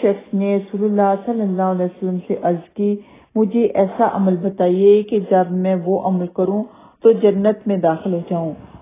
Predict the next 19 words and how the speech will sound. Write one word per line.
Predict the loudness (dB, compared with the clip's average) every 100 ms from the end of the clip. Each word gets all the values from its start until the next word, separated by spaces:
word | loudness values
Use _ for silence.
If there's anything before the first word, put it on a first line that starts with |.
| -10
रसूलुल्लाह | -8 -4 0 2 2
सल्लल्लाहु | 0 -6 -4 0 2
अलैहि | 2 -2
वसल्लम | -6 -8 -6
ने | -6
फरमाया, | -6 -4 -2 0 -2 -6 -20 _ 0
"अल्लाह | 2 2 2
की | 0 -2
इबादत | 2 2 2 -4 -2
करो | 0 2 2
और | 2 0 0
उसके | -2 -4 -4
साथ | -4 -2 2 2 0 -8
जरा | -2 2 2 2
सा | 0 -4
भी | -2 -2 -4 -6 -20 _ -8
शिरक | 0 0 0
ना | -2 -2 0
करो। | 2 2 0